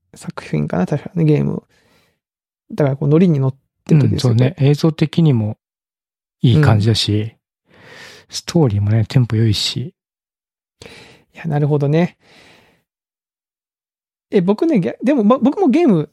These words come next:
Speaker 1: 好きなんですけど、
Speaker 2: うん。
Speaker 1: 好きなんだけど、結局その僕、ただ、オチにはちょっと納得いってない。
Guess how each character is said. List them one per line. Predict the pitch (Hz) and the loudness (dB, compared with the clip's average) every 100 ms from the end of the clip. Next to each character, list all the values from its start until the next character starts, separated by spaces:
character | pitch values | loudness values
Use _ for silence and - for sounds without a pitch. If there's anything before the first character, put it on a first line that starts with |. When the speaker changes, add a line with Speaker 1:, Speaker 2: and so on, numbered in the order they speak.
| - | -16
Speaker 1:
好 | - | -4
き | 294 | 0
な | 151 | 0
ん | |
で | 127 | -4
す | - | -8
け | 127 | -4
ど、 | 143 | 2
Speaker 2:
う | |
ん。 | 139 110 104 _ _ _ _ _ _ _ _ _ _ _ | 2 0 -6 _ _ _ _ _ _ _ _ _ _ _
Speaker 1:
好 | - | -8
き | - | 0
な | 277 | 2
ん | 175 | 2
だ | 156 | 0
け | |
ど、 | 160 | 0
結 | 226 220 | 0 0
局 | 277 | 0
そ | 269 | 2
の | 214 | 2
僕、 | 247 339 - _ | 2 0 -4 _
た | - 349 | -4 0
だ、 | 254 214 - _ _ _ _ | 2 0 -2 _ _ _ _
オ | - 320 | -2 -2
チ | - | 2
に | 427 311 | 2 4
は | 294 - | 2 0
ち | |
ょ | |
っ | - | 0
と | |
納 | 156 147 | -2 0
得 | 170 160 | -2 0
い | |
っ | |
て | |
な | |
い。 | 151 | 0